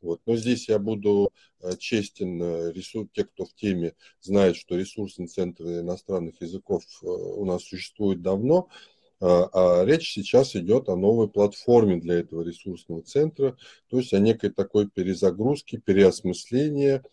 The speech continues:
э, ну и дальнейшего развития. Э, поэтому достаточно много нового будет, э, на этой площадке, и постараюсь, э,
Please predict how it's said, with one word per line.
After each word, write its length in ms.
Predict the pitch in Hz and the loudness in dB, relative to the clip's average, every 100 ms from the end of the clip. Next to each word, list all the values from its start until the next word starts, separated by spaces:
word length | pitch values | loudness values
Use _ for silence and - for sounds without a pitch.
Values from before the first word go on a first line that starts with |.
| _ _ _ | _ _ _
э, 280 | 98 90 85 | -4 -2 -2
ну 160 | 87 139 | -2 -4
и 40 | |
дальнейшего 680 | 127 95 92 113 117 104 95 | 0 0 2 0 0 0 2
развития. 560 | 92 92 80 78 - - _ - _ _ | 4 2 -2 -10 -12 -16 _ -20 _ _
Э, 240 | 87 85 85 | -8 -8 -2
поэтому 560 | 92 98 - 98 98 90 | 2 2 2 0 0 2
достаточно 640 | 92 98 107 101 - 92 | -2 4 4 4 -2 -4
много 500 | 90 101 95 82 82 - _ _ | 0 2 2 2 -4 -6 _ _
нового 640 | 90 95 131 151 143 143 | -2 4 6 4 0 -2
будет, 480 | 135 135 135 131 - - | -2 -4 -4 -4 -6 -8
э, 300 | 120 120 117 | -6 -4 -2
на 120 | 117 | 2
этой 340 | 120 120 117 113 | 4 2 0 -4
площадке, 760 | 113 110 - 117 113 - 95 | 2 2 4 2 2 -2 -12
и 640 | 98 95 98 98 - 123 | -8 -6 -6 -8 -8 -10
постараюсь, 760 | - - - 92 101 113 113 - | -10 -14 -6 -2 2 0 -2 -10
э, 420 | 95 92 90 92 | -6 -4 -2 -4